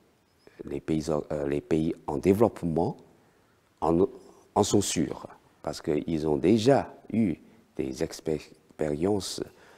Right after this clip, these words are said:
de coopération, euh, de paix avec la Chine. Mais je pense que les pays occidentaux doivent avoir cette confiance,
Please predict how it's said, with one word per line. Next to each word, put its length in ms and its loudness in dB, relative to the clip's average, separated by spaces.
de 80 -2
coopération, 1000 0
euh, 40 -12
de 80 -4
paix 580 6
avec 280 -4
la 80 -8
Chine. 420 -14
Mais 120 6
je 120 2
pense 320 2
que 100 2
les 200 4
pays 260 2
occidentaux 800 -4
doivent 300 0
avoir 540 -2
cette 300 -10
confiance, 800 -8